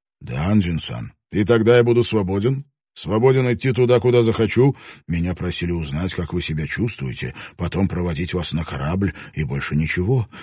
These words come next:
Я только посланец, провожатый». «Богом клянетесь?» «Я только провожатый, Анзин-сан». «Где вы так хорошо научились говорить по-португальски и по-латыни?»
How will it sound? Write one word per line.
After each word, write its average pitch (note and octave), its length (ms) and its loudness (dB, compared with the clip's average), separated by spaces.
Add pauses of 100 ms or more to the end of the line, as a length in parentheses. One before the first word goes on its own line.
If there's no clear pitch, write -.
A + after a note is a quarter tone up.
(120)
Я D#2 140 -2
только E2 240 -4
посланец, E2 640 -2
провожатый». C2 680 -4 (120)
«Богом D#3 500 4
клянетесь?» A2+ 640 0 (240)
«Я D#2+ 180 -6
только A#2+ 380 0
провожатый, G#2+ 640 -2
Анзин-сан». C2+ 680 -6 (340)
«Где C3+ 360 2
вы D#3 120 8
так D3 200 4
хорошо C3+ 420 2
научились C3 560 2
говорить B2 400 2
по-португальски A#2 960 0 (440)
и D#2+ 80 -4
по-латыни?» E2+ 680 0